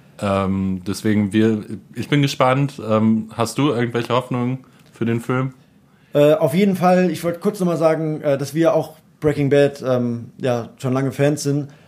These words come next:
Speaker 2: und eine Anekdote aus unserer Freundschaft erzählen. Und zwar, als wir in Urlaub waren gemeinsam
Speaker 1: Ja.
Speaker 2: und die zweite Hälfte der fünften Staffel rauskam, sind wir dann in, ähm, Mailand, glaub ich, zu dritt
Speaker 1: Mhm.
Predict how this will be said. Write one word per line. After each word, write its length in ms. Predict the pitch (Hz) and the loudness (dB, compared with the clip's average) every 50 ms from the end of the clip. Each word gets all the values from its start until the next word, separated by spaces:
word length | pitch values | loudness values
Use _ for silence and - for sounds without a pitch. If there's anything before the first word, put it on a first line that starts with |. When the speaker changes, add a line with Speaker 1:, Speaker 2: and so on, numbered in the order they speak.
| - - - - 101 | -20 -20 -20 -14 -8
Speaker 2:
und 100 | 101 135 - | -6 -2 0
eine 360 | 131 156 160 156 156 156 - | 2 2 2 2 0 0 0
Anekdote 420 | 156 151 143 - - 160 160 151 | 0 0 2 2 2 2 2 2
aus 100 | 143 127 | 0 -2
unserer 160 | 135 131 127 127 | -2 -2 -4 -2
Freundschaft 400 | - 143 143 143 143 135 - - | -2 -2 0 0 -2 -2 -4 -6
erzählen. 400 | 123 - - 123 120 123 123 123 | -8 -6 -2 0 0 2 0 0
Und 120 | 123 113 | -4 -6
zwar, 220 | 120 123 123 123 | -4 0 0 2
als 240 | 113 131 123 - - | 0 0 -4 -6 -6
wir 380 | 127 127 127 123 120 120 120 117 - - _ _ _ | -2 0 0 2 2 0 -2 -4 -10 -18 _ _ _
in 120 | - 143 | -6 2
Urlaub 280 | 165 202 196 180 127 123 | 4 4 6 4 4 2
waren 160 | 135 127 123 | 0 0 0
gemeinsam 500 | 120 120 120 120 117 107 - 123 123 131 | 0 0 0 0 0 2 2 2 0 0
Speaker 1:
Ja. 60 | 131 120 - | -4 -6 -6
Speaker 2:
und 140 | - 131 123 | -4 -4 -2
die 140 | 127 131 127 | -2 -4 -2
zweite 320 | - 143 147 151 143 143 | 2 2 2 2 2 2
Hälfte 360 | 135 143 147 - - - 139 120 | 2 2 2 2 -2 -6 -4 -2
der 220 | 127 127 123 120 | 0 0 0 0
fünften 280 | - 143 139 - - 135 | -2 -4 -6 -6 -8 -8
Staffel 300 | - - 151 135 147 135 | -4 -2 -2 0 0 0
rauskam, 460 | 123 123 123 - - 135 131 131 127 - - _ _ _ _ _ _ _ _ _ | -2 -2 -4 -4 -4 -4 -4 -4 -6 -10 -18 _ _ _ _ _ _ _ _ _
sind 220 | - - 156 156 | -2 0 2 2
wir 100 | 156 156 | 4 4
dann 240 | 143 143 135 131 135 | 4 2 2 2 0
in, 160 | 139 139 135 | -2 -2 -2
ähm, 460 | 131 127 127 123 120 117 120 117 117 - - _ _ _ _ _ _ _ _ _ _ _ _ - | 0 0 0 0 0 -2 -4 -6 -10 -14 -20 _ _ _ _ _ _ _ _ _ _ _ _ -6
Mailand, 500 | - 123 127 135 151 165 170 185 202 190 | 0 2 4 4 4 4 2 0 0 0
glaub 200 | 185 175 170 170 | 0 0 2 2
ich, 340 | 170 170 - - - - _ | 0 -2 -4 -10 -16 -18 _
zu 140 | - - 135 | -6 -6 -6
dritt 300 | - 131 123 113 110 123 | -2 0 2 2 4 2
Speaker 1:
Mhm. 100 | 139 | 0